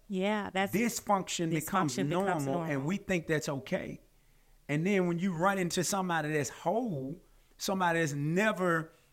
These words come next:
Speaker 2: been bound the way you are, you think their normal is abnormal. You may think they prideful and arrogant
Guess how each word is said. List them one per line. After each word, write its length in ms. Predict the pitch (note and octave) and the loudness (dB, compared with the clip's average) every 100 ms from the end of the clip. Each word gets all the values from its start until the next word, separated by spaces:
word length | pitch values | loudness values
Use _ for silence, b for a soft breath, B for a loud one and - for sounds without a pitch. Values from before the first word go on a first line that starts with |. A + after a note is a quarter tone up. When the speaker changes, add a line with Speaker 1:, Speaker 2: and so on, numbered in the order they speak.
| b A2 | b -2
Speaker 2:
been 300 | F3 E3+ C3 | 0 0 2
bound 680 | D#3 E3+ G3+ F#3+ F3 E3 D3+ | 6 6 6 4 4 0 -2
the 80 | C#3+ | -2
way 200 | C#3 F#3 | 2 2
you 360 | D3+ D#3 A#3 F#3+ | 0 -4 -2 2
are, 340 | D3+ D3 D3+ | 4 4 0
you 360 | C3+ C#3 A#3 B3+ - | -4 -4 -4 -4 -4
think 280 | G3 D#3+ | -2 -2
their 220 | - G#3 G3+ | -2 0 0
normal 680 | E3+ F3 G#3 G#3 F3 E3 E3 | 0 0 2 2 2 0 0
is 200 | E3 D#3 | -2 -2
abnormal. 680 | F#3 G3 D#3 C#3 A2 F#2 - - b b b | -2 -2 -2 -2 -2 -6 -18 -20 b b b
You 240 | - C#3 B3 | -6 2 4
may 220 | G#3+ F3+ | 4 2
think 260 | - F#3+ F3+ | 0 -2 0
they 160 | G3+ | -2
prideful 680 | G3 - F#3+ G#3 F3+ D#3 D#3+ | -2 -2 0 2 0 0 -2
and 120 | C#3+ D3+ | -2 -2
arrogant 640 | F3+ G#3+ F#3 D3+ C3+ C3 | -4 -2 0 -2 -2 -4